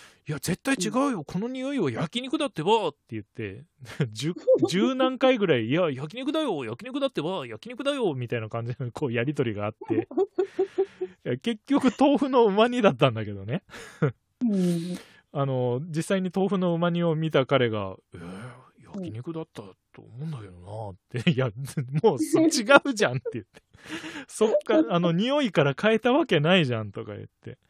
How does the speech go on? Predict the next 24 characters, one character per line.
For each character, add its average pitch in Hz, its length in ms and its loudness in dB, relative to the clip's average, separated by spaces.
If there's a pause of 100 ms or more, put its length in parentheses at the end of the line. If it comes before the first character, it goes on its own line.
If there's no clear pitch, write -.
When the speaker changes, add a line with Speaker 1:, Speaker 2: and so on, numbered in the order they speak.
(540)
Speaker 2:
う 208 80 -6
ん。 185 520 -4
Speaker 1:
う - 20 -8
ん、 - 40 -10
な 110 100 -14
か 110 100 -8
な 107 100 -8
か 101 120 -8
ね、 92 280 -10
あ 101 80 -12
の、 90 140 -14
頑 113 200 -4
固 95 140 -10
な 90 60 -16
人 - 220 -14
が 82 80 -14
い 82 60 -16
た 85 120 -12
ん 92 60 -10
で 92 60 -10
す - 140 -6
け - 80 -2
ど 117 80 -2
ね。 123 140 -4